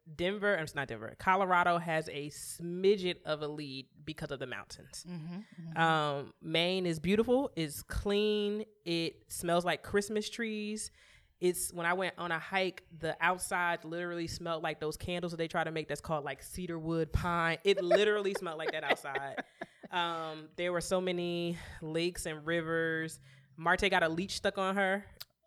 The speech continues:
Speaker 2: Oh.
Speaker 1: when we, so we went, so a couple things about Maine. Um, it was like an R and R trip.
Speaker 2: Mm-hmm.
Speaker 1: Um, so we, like, went on a lot of hikes. We watched T V. We laughed. We drank. We cooked food.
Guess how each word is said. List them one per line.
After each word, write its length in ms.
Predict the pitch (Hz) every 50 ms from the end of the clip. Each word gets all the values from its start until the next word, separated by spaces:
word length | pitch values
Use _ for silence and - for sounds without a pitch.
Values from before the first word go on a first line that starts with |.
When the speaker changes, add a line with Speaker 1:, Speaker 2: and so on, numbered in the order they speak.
| _
Speaker 2:
Oh. 100 | - 160 160 160 170
Speaker 1:
when 300 | 175 175 170 170 170 165
we, 300 | 165 175 175 175 175 160
so 160 | - - 180
we 120 | 170 190 196
went, 360 | 180 185 190 196 190 - - _ - - - - _
so 100 | - 233
a 20 | 220
couple 220 | - 247 214 214
things 220 | 196 185 170 165
about 180 | 160 156 135 139
Maine. 320 | 147 143 127 127 127 -
Um, 600 | - 170 170 165 165 160 160 156 151 151 151 156 - _ _ _ _ _ _ _ _ _ 190
it 60 | 196
was 320 | 196 202 208 202 196 190 - -
like 120 | 185 196 185
an 60 | 180
R 160 | 170 185 190 185
and 100 | 175 170
R 100 | 165 160
trip. 240 | - - 139 - - - _ _ _ _
Speaker 2:
Mm-hmm. 120 | 220 208 160
Speaker 1:
Um, 560 | 160 156 151 147 151 151 147 147 147 156 156
so 220 | - - 165 156
we, 160 | 156 156 156 156
like, 180 | 156 143 143
went 120 | 160 156 160
on 60 | 156
a 20 | 160
lot 140 | 160 160
of 60 | 156 160
hikes. 480 | 202 208 202 196 - - - - - -
We 100 | 160 160
watched 260 | 151 147 147 - - -
T 180 | 208 220 214
V. 360 | 202 190 196 190 185 180 175 165
We 100 | 156 147
laughed. 320 | 156 160 156 160 160 160
We 60 | -
drank. 280 | 147 - 147 147 151 147
We 80 | 147 143
cooked 240 | - - 160 156 -
food. 440 | - 160 156 156 156 151 147 147